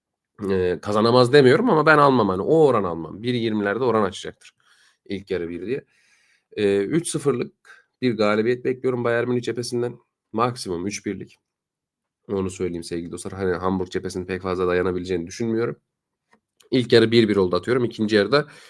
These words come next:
üç bir biter diyorum bu karşılaşma. Ee, ama burada orana gideceğiz. Bir şey çıkartmamız lazım. Bir oran almamız lazım. Dolu dizgin giden Bayern Münih'e baktığımız zaman.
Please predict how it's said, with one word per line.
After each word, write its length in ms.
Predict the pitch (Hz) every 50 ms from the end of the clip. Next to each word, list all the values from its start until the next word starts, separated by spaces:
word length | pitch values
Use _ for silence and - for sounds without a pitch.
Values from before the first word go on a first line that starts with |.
| - _ -
üç 220 | 127 113 - -
bir 120 | 101 90 90
biter 280 | 85 - 87 82 82
diyorum 240 | 87 87 82 82 82
bu 40 | 82
karşılaşma. 560 | - 85 82 - - 85 - - 139 143 143 - _ _ _ _ _ _ _ _ _ _ _ -
Ee, 1400 | 101 101 98 95 95 95 92 92 92 92 92 90 92 92 90 90 90 90 90 90 85 - - - - - - - _ -
ama 400 | 143 156 147 143 156 - - _ _ _ _ _ _ _ _ _ _ _ _ - 110 -
burada 300 | 123 131 143 139 147 117
orana 300 | 113 113 117 117 139 139
gideceğiz. 380 | 127 104 92 98 92 85 85
Bir 40 | 92
şey 140 | - 127 127
çıkartmamız 580 | 127 - - 101 95 - 90 85 87 85 85 87
lazım. 260 | 87 85 82 90 95
Bir 40 | 107
oran 260 | 95 98 101 117 117
almamız 440 | 104 95 92 87 82 82 80 80 82
lazım. 440 | 85 85 87 90 123 127 - -
Dolu 180 | 101 98 95 92
dizgin 280 | 92 87 90 87 87 85
giden 280 | 82 87 87 87 85
Bayern 220 | 87 87 87 87 90
Münih'e 220 | 90 87 87 82
baktığımız 420 | 85 85 - _ - 87 87 90
zaman. 300 | 92 90 92 117 147 185